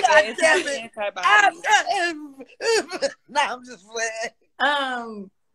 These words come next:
Speaker 3: the, okay, what they're doing is they're shooting live,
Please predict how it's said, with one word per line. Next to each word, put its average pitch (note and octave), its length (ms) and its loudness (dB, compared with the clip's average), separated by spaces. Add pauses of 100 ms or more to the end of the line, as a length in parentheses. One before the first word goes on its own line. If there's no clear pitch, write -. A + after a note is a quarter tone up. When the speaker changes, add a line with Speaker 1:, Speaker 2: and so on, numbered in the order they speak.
(160)
Speaker 3:
the, G3 380 -8
okay, A#3 360 -6
what G3+ 400 -6
they're B3 240 -6
doing A#3 380 -8
is G3+ 380 -8
they're G#3+ 420 -4
shooting G#3+ 920 -6 (1000)
live, G#3 1120 2